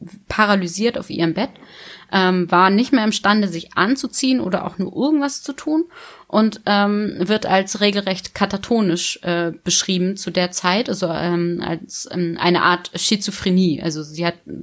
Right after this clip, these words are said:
schizophrene Schübe, ähm, plötzlich bekommen. Und, äh, Jennifer hingegen, äh, schrieb zu der Zeit in ihr Tagebuch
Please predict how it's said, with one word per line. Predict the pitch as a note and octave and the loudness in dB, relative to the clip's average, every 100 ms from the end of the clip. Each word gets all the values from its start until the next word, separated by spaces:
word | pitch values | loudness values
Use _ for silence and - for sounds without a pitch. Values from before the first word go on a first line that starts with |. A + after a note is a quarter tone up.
| - - | -14 -12
schizophrene | - - G3 G3+ - G3+ G3 | -4 -2 -2 -2 2 2 4
Schübe, | - G#3+ D3+ D#3 - - - - - | 2 2 -2 -8 -14 -20 -20 -16 0
ähm, | E3+ E3 | 0 2
plötzlich | - E3 - E3 | 0 -2 -2 -6
bekommen. | - - E3 F3 G#3+ _ - - - - _ | -10 -6 -4 -2 -6 _ -20 -20 -20 -20 _
Und, | - E3+ E3 E3 D#3+ | 0 2 4 2 2
äh, | E3+ D#3+ | 0 0
Jennifer | E3+ F3 C4 C#4 | 2 2 2 0
hingegen, | B3+ B3 A#3 A#3 A3+ A#3 | 2 2 2 0 0 -2
äh, | - F3+ G#3 | -4 -2 0
schrieb | G3+ A3+ G3+ | 0 -2 -4
zu | G3 | -4
der | F#3+ F#3+ | -4 -2
Zeit | - F#3 F#3 - | 0 2 0 -2
in | F#3 | -2
ihr | F3 F#3 | 0 -2
Tagebuch | - F#3+ F#3 F#3 G3+ G3+ | 0 0 0 -4 -6 -6